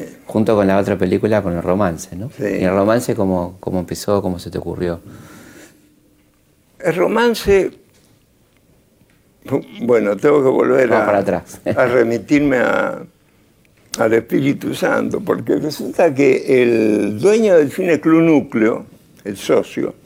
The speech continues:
Speaker 2: tiene un chico llamado Breschi, Armando Breschi.
Speaker 1: Ajá.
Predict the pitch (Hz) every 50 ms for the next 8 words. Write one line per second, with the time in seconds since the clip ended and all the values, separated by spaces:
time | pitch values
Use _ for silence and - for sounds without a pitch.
0 | - - _ _ _ _ _ _ _ _ _ _ _ _ _ - 131 127 151 165
1 | 147 - - - 170 151 135 123 117 127 135 131 123 110 107 113 143 147 139 -
2 | - - - - 104 - - - _ _ _ _ _ - - - 107 110 113 123
3 | 123 113 113 110 117 110 107 98 98 92 92 92 90